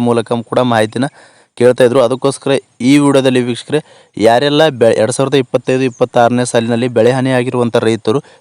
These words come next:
ಬೆಳೆ ಹಾನಿ ಹಣಕ್ಕಾಗಿ ವೇಟ್ ಮಾಡ್ತಾ ಇರಿ, ಅಂಥವರಿಗೆ ಎಲ್ರಿಗೂ ಕೂಡ ಭರ್ಜರಿ ಗುಡ್ ನ್ಯೂಸ್ ಅಂತಲೇ ಹೇಳ್ಬೋದು. ಯಾಕೆ ಅಂತಂದರೆ, ಈ ವಿಡಿಯೋದಲ್ಲಿ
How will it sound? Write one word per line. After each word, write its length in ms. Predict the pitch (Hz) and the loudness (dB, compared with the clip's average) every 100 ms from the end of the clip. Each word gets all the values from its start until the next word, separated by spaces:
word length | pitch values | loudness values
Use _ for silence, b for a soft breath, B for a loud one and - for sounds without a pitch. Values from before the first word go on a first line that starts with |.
| - 107 | -2 2
ಬೆಳೆ 160 | 120 147 | 2 2
ಹಾನಿ 180 | 139 147 | 0 0
ಹಣಕ್ಕಾಗಿ 440 | 139 127 127 123 143 - - 104 | -2 0 -2 -2 -6 -10 -10 0
ವೇಟ್ 200 | 123 - 143 | 0 2 -2
ಮಾಡ್ತಾ 200 | - 123 | 0 0
ಇರಿ, 100 | 135 123 | 0 0
ಅಂಥವರಿಗೆ 440 | 120 127 131 135 123 107 | 0 0 0 -2 -2 -4
ಎಲ್ರಿಗೂ 280 | 113 143 151 139 | -2 0 0 2
ಕೂಡ 80 | 135 131 | 0 2
ಭರ್ಜರಿ 320 | 117 113 127 113 | 0 0 -2 -2
ಗುಡ್ 140 | 113 107 | -6 -6
ನ್ಯೂಸ್ 160 | 127 131 | -6 -6
ಅಂತಲೇ 240 | 117 117 113 | -6 -4 -4
ಹೇಳ್ಬೋದು. 280 | 107 113 165 b b b 104 | -4 -6 -8 b b b 0
ಯಾಕೆ 200 | 120 - 151 | 0 0 -2
ಅಂತಂದರೆ, 300 | 143 139 156 117 147 | 0 0 0 0 2
ಈ 40 | 165 156 | 2 4
ವಿಡಿಯೋದಲ್ಲಿ 520 | 147 147 135 120 | 4 4 2 0